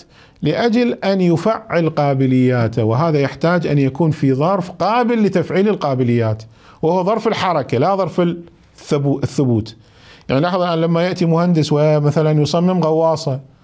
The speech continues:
هذه حتى تفعل قابليات هذه الغواصة التي جعلت في صناعتها،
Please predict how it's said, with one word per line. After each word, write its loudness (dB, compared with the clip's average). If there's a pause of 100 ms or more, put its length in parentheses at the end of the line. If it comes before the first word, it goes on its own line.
(1500)
هذه 2
حتى -2
تفعل -2
قابليات 0
هذه 2
الغواصة 0
التي 2
جعلت 0
في 0
صناعتها، 0